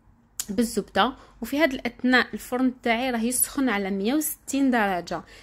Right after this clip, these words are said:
شعلت عليه غير من التحت. اون فوا يبدا يطلع الكيك تاعنا نشعلوا عليه من الفوق ومن التحت، ولكن نخلوه على مية وستين درجه، يعني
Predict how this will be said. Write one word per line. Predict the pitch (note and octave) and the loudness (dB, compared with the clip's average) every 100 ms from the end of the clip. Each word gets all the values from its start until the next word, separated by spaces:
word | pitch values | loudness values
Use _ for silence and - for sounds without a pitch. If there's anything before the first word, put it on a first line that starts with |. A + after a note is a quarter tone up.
| - | -12
شعلت | - G#3+ A3 G#3 | -8 -4 -2 0
عليه | F#3+ G3+ G3+ | 0 -2 0
غير | A#3+ F4 | 2 4
من | E4+ | 4
التحت. | C4+ - C4+ - - - - _ - - - - | 2 0 -4 -4 -12 -12 -14 _ -20 -20 -14 0
اون | D#4+ | 0
فوا | F4 F4+ | 2 2
يبدا | E4 B3 G#3+ A#3+ | 4 2 2 2
يطلع | A#3+ - B3 A#3 C4+ G4+ - _ _ _ - | 2 -2 0 4 4 2 -4 _ _ _ -8
الكيك | A3 - B3 A#3+ - | -8 -2 -2 -2 -2
تاعنا | B3 B3 G4+ | 2 4 2
نشعلوا | A4+ - C#4 B3+ A#3 | 0 -2 0 0 2
عليه | A3+ A3+ | 2 4
من | C4+ | 2
الفوق | D4+ F#4+ F#4+ | 2 -2 0
ومن | D4 B3+ | 2 2
التحت، | B3+ G4 - | 2 -2 0
ولكن | C#4 D#4 F4+ | 0 0 0
نخلوه | E4+ - C#4+ E4 | -2 -2 -2 0
على | C#4+ C4 | 2 2
مية | B3 C4+ D#4+ | 2 2 2
وستين | F4+ - - D#4 C#4+ | 0 -6 -2 2 4
درجه، | C4 A3+ G3+ G3 | 4 2 0 0
يعني | G3+ A#3+ B3 C#4 | 0 0 2 2